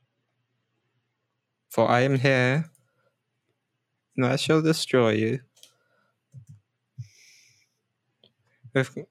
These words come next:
great power, and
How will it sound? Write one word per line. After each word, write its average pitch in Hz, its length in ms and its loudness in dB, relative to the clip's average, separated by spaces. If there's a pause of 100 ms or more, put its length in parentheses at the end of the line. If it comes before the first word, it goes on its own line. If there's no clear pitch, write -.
(180)
great 131 520 0 (840)
power, 127 480 2 (1800)
and 123 420 -2